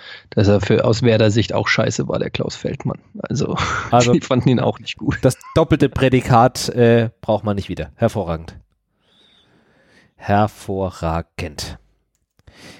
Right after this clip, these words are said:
Speaker 2: Dann haben wir noch, äh, zu sprechen über Empfehlungen.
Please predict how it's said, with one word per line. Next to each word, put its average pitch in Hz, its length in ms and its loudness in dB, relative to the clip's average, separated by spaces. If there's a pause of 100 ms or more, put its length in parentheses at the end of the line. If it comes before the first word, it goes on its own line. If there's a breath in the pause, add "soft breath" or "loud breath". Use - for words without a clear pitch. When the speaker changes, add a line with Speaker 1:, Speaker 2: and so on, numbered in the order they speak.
(140 loud breath)
Speaker 2:
Dann 139 680 0
haben 127 360 0
wir 120 160 4
noch, 113 280 -4
äh, 104 180 -2
zu - 140 -10
sprechen 113 400 -6
über 110 640 0 (120)
Empfehlungen. 113 720 -2